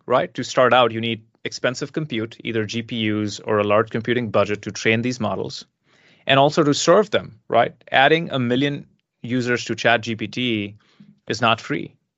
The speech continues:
If you remember, Chat G P T had hiccups in, in scaling that service. And so I think it is the capital intensity that is the biggest difference, uh, that, that I see. And so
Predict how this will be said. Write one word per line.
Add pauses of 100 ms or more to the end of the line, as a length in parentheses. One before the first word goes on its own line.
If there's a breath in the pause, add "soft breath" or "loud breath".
(340)
If
you
remember,
Chat
G
P
T
had (320)
hiccups
in, (100)
in
scaling
that
service. (800 soft breath)
And
so
I
think
it
is
the
capital
intensity
that
is
the
biggest (200)
difference, (180)
uh,
that,
that
I
see.
And
so